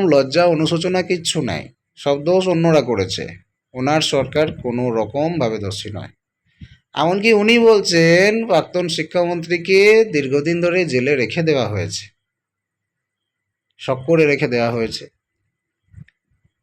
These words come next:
শিক্ষামন্ত্রীর কোনো দোষই নেই, অন্যায়ই নেই। হয়তো উনি কদিনের মধ্যে জামিন পেয়ে যাবেন, উনিও হয়তো সাত তারিখে জামিন পেয়ে যাওয়ার পর শিক্ষকদের কথা শুনতে চলে যাবেন,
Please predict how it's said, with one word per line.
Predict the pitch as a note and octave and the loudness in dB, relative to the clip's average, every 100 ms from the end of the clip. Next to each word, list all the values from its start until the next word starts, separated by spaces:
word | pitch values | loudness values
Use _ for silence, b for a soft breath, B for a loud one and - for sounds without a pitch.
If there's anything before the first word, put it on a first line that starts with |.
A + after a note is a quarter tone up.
| _ _ - | _ _ -10
শিক্ষামন্ত্রীর | C#3+ - E3 D#3+ D#3 D#3+ | -8 0 2 2 -2 -2
কোনো | D#3 D3+ | -2 -4
দোষই | C3+ F#2+ F#2+ D3+ | -4 -4 -2 -2
নেই, | D#3+ D#3+ | 0 0
অন্যায়ই | C#3 G#2 A#2 C3+ D3 | -2 -2 -2 -2 -2
নেই। | C#3+ C#3+ - _ _ _ _ _ _ _ _ | -4 -8 -16 _ _ _ _ _ _ _ _
হয়তো | C3 C#3+ E3+ | -6 0 2
উনি | E3 E3 F3 E3+ E3 - _ _ | 4 2 2 0 -4 -12 _ _
কদিনের | C#3+ D3+ D#3 D#3 | -4 0 0 0
মধ্যে | D3+ D3+ C#3 D#3 D3 - | -2 -4 0 2 2 -2
জামিন | - A2 C3+ D#3+ | -6 -2 0 2
পেয়ে | E3 D3+ | 2 2
যাবেন, | D3 C#3+ D3+ _ _ _ _ _ - | 0 -2 -10 _ _ _ _ _ -4
উনিও | D3+ F#3+ G#3+ | 0 2 2
হয়তো | G3+ G3 F#3+ F#3 | 4 4 2 0
সাত | F3 E3 | 0 2
তারিখে | E3 D#3+ E3 D#3+ | 0 2 2 0
জামিন | C#3+ C#3+ D3 | 2 0 -2
পেয়ে | C#3+ D3 C#3+ | 0 0 2
যাওয়ার | D3 C#3+ | 0 0
পর | C#3 C#3 B2+ - _ _ _ _ _ _ | 2 2 2 -4 _ _ _ _ _ _
শিক্ষকদের | - C3+ C3 C3 C3+ | -12 -8 -4 -2 -4
কথা | C3+ C#3 C3 | -4 -6 -6
শুনতে | - C#3 C#3 | -8 -6 -6
চলে | C3 C3 | -4 -4
যাবেন, | C3 B2+ C3 | -2 -2 -4